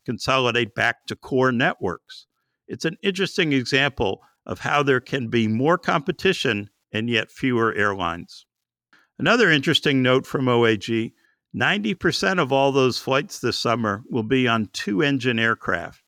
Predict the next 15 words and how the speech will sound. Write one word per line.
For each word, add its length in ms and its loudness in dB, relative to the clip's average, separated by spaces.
The 80 -2
Boeing 380 0
triple 320 -4
seven 460 2
is 160 -4
the 100 2
most 500 0
used, 600 -6
accounting 480 -2
for 160 -6
twenty-two 540 -4
percent 420 -4
of 80 -8
the 80 -4
trips. 560 -4